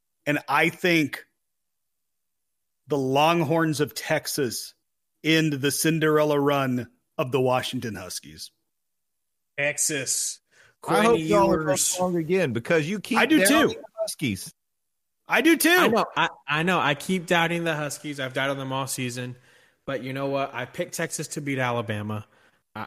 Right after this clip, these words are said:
Speaker 2: I picked Texas at the beginning of the season,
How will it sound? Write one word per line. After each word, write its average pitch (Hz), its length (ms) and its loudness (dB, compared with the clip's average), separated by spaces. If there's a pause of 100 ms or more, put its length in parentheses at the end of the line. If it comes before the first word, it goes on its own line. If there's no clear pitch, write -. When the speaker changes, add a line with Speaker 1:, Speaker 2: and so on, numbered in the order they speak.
Speaker 2:
I 110 180 -8
picked 180 380 -6
Texas 151 420 -4
at - 60 -20
the 139 60 -10
beginning 135 340 -4
of 123 120 -4
the 123 80 -6
season, 120 520 -6